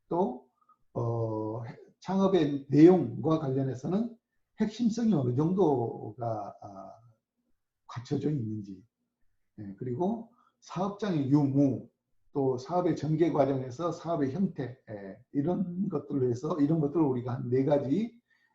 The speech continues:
예, 사업의 형태를, 예, 구분을 해 볼 수가 있을 것 같습니다.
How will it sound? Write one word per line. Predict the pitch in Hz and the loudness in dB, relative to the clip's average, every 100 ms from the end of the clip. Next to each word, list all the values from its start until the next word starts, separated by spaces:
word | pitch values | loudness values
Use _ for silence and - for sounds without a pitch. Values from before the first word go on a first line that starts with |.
| - | -14
예, | 110 | -12
사업의 | 101 139 131 131 | -8 -6 -4 -2
형태를, | 120 120 110 143 214 202 107 | -4 -6 -4 -2 -2 -6 -14
예, | 101 - | -18 -16
구분을 | 123 117 123 151 151 _ _ _ _ 147 | -14 -8 -4 -4 -6 _ _ _ _ -4
해 | 156 139 | -2 -2
볼 | 131 | -6
수가 | 120 117 113 110 113 101 117 | -12 -12 -10 -10 -10 -14 -12
있을 | 120 - | -14 -14
것 | 117 | -18
같습니다. | 110 - 107 92 101 98 | -18 -18 -20 -20 -20 -20